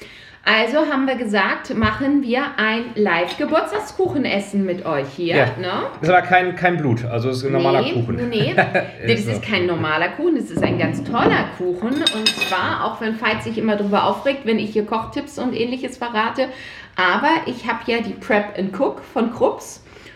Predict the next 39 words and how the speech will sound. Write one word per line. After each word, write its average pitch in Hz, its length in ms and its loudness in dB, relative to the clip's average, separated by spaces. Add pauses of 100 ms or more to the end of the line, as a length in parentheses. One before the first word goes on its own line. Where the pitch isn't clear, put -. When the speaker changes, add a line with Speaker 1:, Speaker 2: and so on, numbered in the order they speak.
(120)
Speaker 1:
und 233 220 0
bin 254 160 2
ja 254 100 4
seit 202 220 2
ein 214 60 2
paar 220 240 0
Wochen 220 180 0
ganz 220 240 2
eifrig 208 380 0
dabei, 196 280 2
ganz 196 220 0
viel 208 160 0
damit 190 220 0
zu 214 100 -4
machen. 233 380 2
Ihr 196 160 2
habt 208 180 -2
ja 156 160 0
auch - 60 -8
schon 190 220 -2
einiges 180 420 -2
davon 185 360 -2
gesehen. 190 360 2 (380)
Und 202 140 0
das 277 200 2
hier 285 160 2
ist 214 140 -2
jetzt 208 180 0
gerade 190 360 4
das 175 240 -4
Allerneueste, 226 600 2
was 208 160 0
irgendwie 208 340 2
alle 226 220 4
machen, 226 420 2
die 202 140 2
dieses 202 360 0
Gerät 202 480 0
haben. 254 440 0